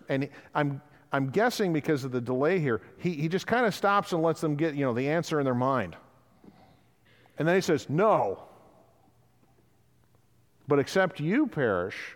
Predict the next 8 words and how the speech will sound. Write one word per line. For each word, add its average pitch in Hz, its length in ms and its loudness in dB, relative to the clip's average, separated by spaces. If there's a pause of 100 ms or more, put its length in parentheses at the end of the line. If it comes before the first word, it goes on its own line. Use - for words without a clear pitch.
(140)
or 131 160 2
except 120 500 -2
you 160 200 -2
repent, 190 440 -2
you 147 140 0
shall 123 240 -2
likewise 139 680 -2
perish." 113 600 -4